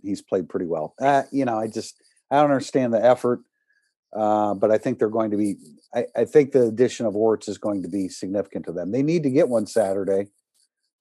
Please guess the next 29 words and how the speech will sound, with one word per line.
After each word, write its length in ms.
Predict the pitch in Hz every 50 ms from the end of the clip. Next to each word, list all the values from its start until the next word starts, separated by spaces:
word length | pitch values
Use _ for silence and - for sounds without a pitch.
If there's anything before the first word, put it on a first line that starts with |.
| _ -
Uh, 320 | 104 104 104 104 107 104 92
and, 140 | 107 107 107
and 200 | 95 107 107 101
then, 240 | 120 127 123 120 95 107
then 240 | 104 123 123 127
they 160 | 120 120 117 110
head 200 | 117 117 113 110
into, 480 | 117 117 113 - - 113 104 98 87 - _ 90
then 220 | 98 117 120 120
they 120 | 117 110
head, 240 | 104 113 113 113 104 90 104
well, 160 | 107 110 104
they 140 | 104 110 104
do 100 | 113 113
have 120 | 104 92 - -
Howard 320 | 113 107 107 107 104 92 -
coming 280 | - 104 101 98 101
up, 120 | 101 101 -
but 120 | 101 92 - - _ _ _ _ _ _ _ _ _ -
they 60 | 113 110
do, 320 | 110 123 117 113 101 104
then 160 | 107 117 120
they 120 | 123 113 104
head 200 | 120 117 107 113
into, 400 | 110 107 104 110 107 107 104 98
uh, 160 | 95 98 - -
A 120 | 110 104
C 180 | - - - 90
C 220 | - - 120